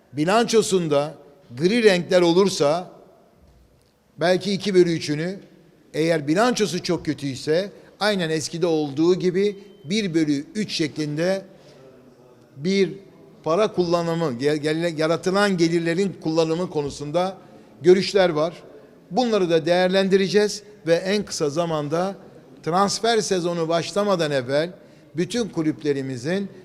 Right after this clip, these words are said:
takım harcama limitlerini ilan edeceğiz.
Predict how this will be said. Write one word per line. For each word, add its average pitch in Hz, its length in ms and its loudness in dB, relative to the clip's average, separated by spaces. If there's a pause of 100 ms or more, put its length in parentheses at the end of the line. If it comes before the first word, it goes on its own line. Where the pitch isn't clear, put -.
(160)
takım 185 460 0
harcama 156 480 -2
limitlerini 156 560 0
ilan 151 260 0
edeceğiz. - 420 -14